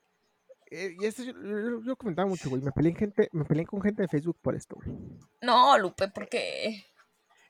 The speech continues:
Speaker 1: Es que, güey, hay
Speaker 2: ¿Por
Speaker 1: mucha
Speaker 2: qué es
Speaker 1: gente
Speaker 2: así?
Speaker 1: que salió enojada con que no haya ganado Andrew Garfield, güey.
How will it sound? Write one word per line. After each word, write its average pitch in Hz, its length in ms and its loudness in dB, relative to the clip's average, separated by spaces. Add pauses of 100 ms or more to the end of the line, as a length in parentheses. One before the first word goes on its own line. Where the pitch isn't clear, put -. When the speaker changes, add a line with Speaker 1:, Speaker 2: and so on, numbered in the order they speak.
(180)
Speaker 1:
Es 196 160 2
que, 247 120 2
güey, 254 260 6 (1000)
hay 185 80 -4
Speaker 2:
¿Por - 20 -4
Speaker 1:
mucha 208 140 -6
Speaker 2:
qué 214 120 0
es 196 80 0
Speaker 1:
gente 226 140 -4
Speaker 2:
así? - 80 -4
Speaker 1:
que 170 300 0
salió 135 500 0
enojada 151 560 -2 (120)
con 131 240 -12
que 131 100 -12
no 123 60 -10
haya 135 120 -8
ganado 131 380 -8
Andrew 123 200 -12
Garfield, 139 320 -4
güey. - 120 -16